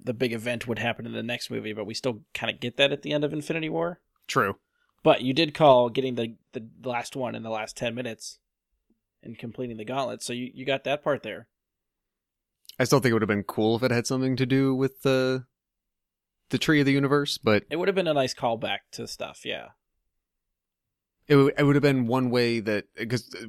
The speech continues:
Speaker 2: we, several of us mentioned it through all these discussions, you know, would it be something that we've heard before that wasn't obvious but kind of hiding in plain sight, and
Speaker 1: Yeah.
Speaker 2: that, you know, a-, any element that would have existed throughout the movies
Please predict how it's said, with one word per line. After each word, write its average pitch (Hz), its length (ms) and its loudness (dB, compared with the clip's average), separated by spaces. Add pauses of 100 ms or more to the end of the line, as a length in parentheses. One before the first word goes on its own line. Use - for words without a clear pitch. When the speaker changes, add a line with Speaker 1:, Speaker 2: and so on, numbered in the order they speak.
Speaker 2:
we, 131 200 -2
several 151 300 4
of 104 80 0
us 104 140 -2
mentioned 113 300 -2
it 95 80 -8
through 101 160 -2
all 98 60 0
these 92 120 -6
discussions, 92 540 -4 (380)
you 95 80 -6
know, 95 80 2
would 104 140 4
it - 80 0
be 101 280 0
something 107 320 0
that 101 120 0
we've 104 160 -2
heard 135 240 4
before 95 420 -2
that 92 360 -2
wasn't 101 360 -6
obvious 117 380 2
but - 140 -8
kind 101 200 -6
of 95 80 -10
hiding 101 300 -2
in 101 100 -6
plain 98 400 -6 (480)
sight, - 440 0
and 95 460 -6
Speaker 1:
Yeah. 120 100 -6
Speaker 2:
that, 98 240 2 (420)
you 113 100 -4
know, 85 160 -6 (720)
a-, 120 140 -2 (200)
any 160 200 2
element 110 380 -2
that 92 120 -2
would 95 120 -6
have 95 200 -10
existed 92 420 -8
throughout 87 200 -4
the 87 80 -10
movies 87 400 -6